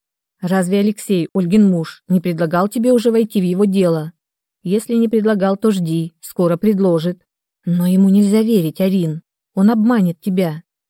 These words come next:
Тем более ты в бизнесе ничего не понимаешь. А деньги любят правильный расчёт и твёрдую руку. Их грамотно надо вкладывать». Арина вдруг увидела, какой страстью горят глаза Родиона. Вздохнув, покачала головой.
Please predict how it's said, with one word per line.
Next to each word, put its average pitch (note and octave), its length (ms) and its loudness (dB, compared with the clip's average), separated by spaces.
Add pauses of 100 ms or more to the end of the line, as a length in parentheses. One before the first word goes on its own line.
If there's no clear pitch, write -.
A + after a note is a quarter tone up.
(120)
Тем F#3 220 0
более F#3+ 260 0
ты G3+ 120 -2
в F3 60 -2
бизнесе F#3 420 -2
ничего F#3 340 -2
не F3+ 120 0
понимаешь. G3 720 0 (540)
А D#3+ 100 -8
деньги F#3+ 320 2
любят G3 300 -2
правильный G3 420 0
расчёт G#3+ 440 -4
и D#3+ 60 -8
твёрдую F#3 480 -2
руку. E3+ 440 -4 (360)
Их A3+ 200 2
грамотно F#3 480 0
надо G3+ 220 2
вкладывать». D#3+ 720 -4 (840)
Арина G#3+ 360 -4
вдруг G#3 260 -6
увидела, G#3 420 -2
какой G#3+ 300 -2
страстью G#3 520 -4
горят G3 300 0
глаза G3 320 0
Родиона. F#3+ 640 -2 (680)
Вздохнув, F#3 640 -4
покачала E3+ 560 -4
головой. E3 680 -6